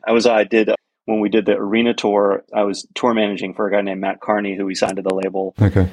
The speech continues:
Speaker 1: And it was when he was opening, we put him on an opening tour with John Mayer, who was also sort of one of the O G people on our label.
Speaker 2: That's a big deal.
Speaker 1: And so that tour was, well, the lesson there is we signed John Mayer, or they, this is before I worked for him, but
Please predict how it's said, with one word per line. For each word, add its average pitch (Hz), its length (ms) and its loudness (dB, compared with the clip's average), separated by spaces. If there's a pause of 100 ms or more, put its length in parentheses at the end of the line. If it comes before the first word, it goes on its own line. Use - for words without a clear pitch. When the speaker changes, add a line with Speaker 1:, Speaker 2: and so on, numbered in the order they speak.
Speaker 1:
And 101 140 -2
it 101 60 -4
was 101 140 -4
when 98 200 -4
he 113 240 -4
was 101 160 -4
opening, 110 500 0
we 110 120 -2
put 117 200 0
him 110 80 0
on 104 120 2
an 101 80 0
opening 101 300 -2
tour 101 220 -2
with 92 120 -8
John 98 180 -2
Mayer, 98 420 -2
who 113 80 -6
was 104 120 -2
also 113 480 0 (320)
sort 110 180 -4
of - 60 -14
one 98 100 -8
of 92 60 -10
the 95 100 -8
O 98 100 -6
G 95 160 -12
people 95 280 -12
on 92 80 -12
our - 100 -14
label. - 220 -10
Speaker 2:
That's 107 160 0
a 110 40 2
big 92 200 2
deal. 104 160 4
Speaker 1:
And 92 80 4
so 98 300 0
that 143 200 2
tour 131 220 2
was, 113 180 -6 (220)
well, 123 180 2
the 107 140 -2
lesson 113 440 0
there 101 220 -4
is 107 160 -8
we 110 80 -6
signed 110 300 -4
John 104 200 -6
Mayer, 110 320 -2
or 107 100 -2
they, 107 160 -2
this 110 200 -10
is 92 60 -14
before 95 260 -4
I 90 40 -2
worked 92 240 -6
for 104 120 -14
him, - 100 -18
but 110 180 0